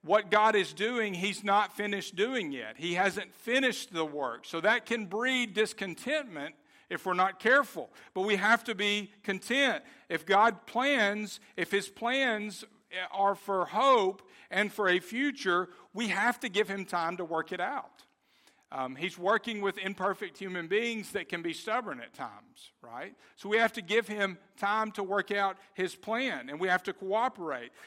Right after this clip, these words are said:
And that's why we as Christians live by faith. As Christians, we trust the promises of God for the future, but we do act on them in the present. And we'll talk a little more about that, but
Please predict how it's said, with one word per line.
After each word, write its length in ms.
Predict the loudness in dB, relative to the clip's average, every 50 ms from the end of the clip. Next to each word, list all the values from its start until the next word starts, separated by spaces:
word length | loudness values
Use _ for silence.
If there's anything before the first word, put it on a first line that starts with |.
| -16 -12 -10
And 120 | -2 2
that's 300 | 4 4 4 4 2 -2
why 400 | -4 0 2 4 4 4 4 4
we 440 | 2 2 0 0 0 0 -2 -4 -4 -6
as 140 | -8 -10 -12
Christians 960 | -16 -8 -6 -4 -4 -4 -6 -10 -10 -10 -10 -10 -8 -10 -10 -12 -12 -16 -20 _ -20 _ _ _
live 540 | -2 2 4 4 4 4 2 0 -4 -2 0
by 180 | 2 2 2
faith. 480 | 0 -2 -4 -2 0 0 -2 -2 -6 -12 _ -20 -20 -16 _
As 200 | -6 -6 -6 -6
Christians, 840 | -10 -2 -2 0 0 0 -4 -6 -6 -6 -6 -4 -6 -8 -10 -14 -20 -20 -20 _ -6
we 120 | -6 -6
trust 600 | -6 -4 -2 0 2 2 2 0 -2 -6 -12 -16 _ _ _ _ _ _ _
the 100 | -10 -10
promises 720 | -10 -4 0 4 4 4 4 2 0 -4 -6 -8 -4 -4
of 140 | -4 -4 0
God 320 | 2 4 6 6 4 4 0
for 160 | -8 -10 -10
the 100 | -10 -10
future, 520 | -12 -8 -6 -6 -6 -6 -6 -8 -8 -8
but 200 | -8 -8 -10 -6
we 140 | -6 -8 -6
do 220 | -6 -8 -6 -4
act 360 | -4 0 0 0 0 0 -4 -8
on 140 | -8 -6
them 160 | -6 -8 -8 -10
in 80 | -12
the 60 | -12
present. 640 | -14 -8 -4 -4 -4 -4 -4 -10 -16 -20 -20 _ -20 _ -16
And 80 | -14
we'll 80 | -14 -10
talk 260 | -8 -6 -6 -6 -6
a 60 | -6
little 180 | -8 -8 -10 -10
more 160 | -10 -10 -10
about 380 | -4 -2 0 0 0 -2 -6 -12
that, 320 | -12 -10 -10 -12 -8 -6
but 180 | -6 -8 -8